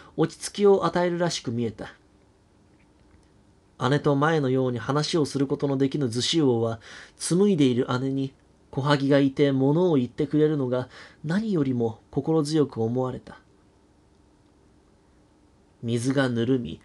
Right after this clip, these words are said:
草が燃える頃になった。明日からは外の仕事が始まるという日に、次郎が邸を見回るついでに三の木戸の小屋に来た。「どうじゃな。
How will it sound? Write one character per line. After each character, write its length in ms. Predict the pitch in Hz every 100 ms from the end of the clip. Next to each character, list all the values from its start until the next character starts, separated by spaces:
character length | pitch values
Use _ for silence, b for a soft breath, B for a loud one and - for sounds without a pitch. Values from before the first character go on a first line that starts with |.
| b b b -
草 260 | - - 214
が 160 | 170
燃 240 | 123 127 165
え 40 |
る 100 | 175
頃 220 | 175 175
に 120 | 127 113
な 80 |
っ 60 | 117
た。 240 | - - - _ _ _ _ _ _ _ _ -
明 120 | 165
日 140 | -
か 100 | 220
ら 120 | 180
は 220 | 135 131 B B B
外 260 | - 233 226
の 120 | 156
仕 140 | -
事 200 | 156 156
が 100 | 151
始 280 | 139 151 170
ま 100 | 180
る 80 | 175
と 100 | 131
い 120 | 123
う 100 | 143
日 140 | 151
に、 180 | 139 110 _ _ _ -
次 200 | 120 135
郎 180 | 175 156
が 140 | 127 113
邸 320 | 175 175 143
を 80 | 117
見 120 | 123
回 220 | 143 143
る 80 | 139
つ 160 | -
い 100 | 135
で 120 | 143 135
に 160 | 135 B B B
三 320 | - 143 170
の 80 | 175
木 140 | 175
戸 80 | 160
の 120 | 120
小 160 | 113 131
屋 120 | 147
に 100 | 123
来 140 | -
た。 120 | - - - _ _ _ _ _ _ _ _ _ _ -
「ど 220 | 127 156
う 60 | 131
じ 60 |
ゃ 40 | 117
な。 220 | 107